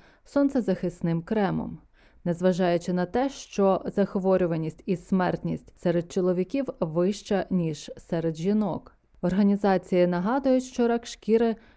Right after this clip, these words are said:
часто називають національним раком, оскільки Австралія має найвищий рівень захворюваності на рак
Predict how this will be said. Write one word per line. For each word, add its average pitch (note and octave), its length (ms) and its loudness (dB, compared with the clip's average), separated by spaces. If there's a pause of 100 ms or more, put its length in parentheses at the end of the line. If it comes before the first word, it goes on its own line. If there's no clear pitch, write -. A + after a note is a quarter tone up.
(260)
часто F3+ 420 2
називають A3+ 640 0
національним F#3+ 840 2
раком, E3+ 500 -2 (320)
оскільки C4+ 500 -2
Австралія G#3+ 720 2
має A3 440 2
найвищий F#3+ 680 0
рівень F3+ 320 2
захворюваності G3 1000 -2
на E3 160 0
рак G3 260 -2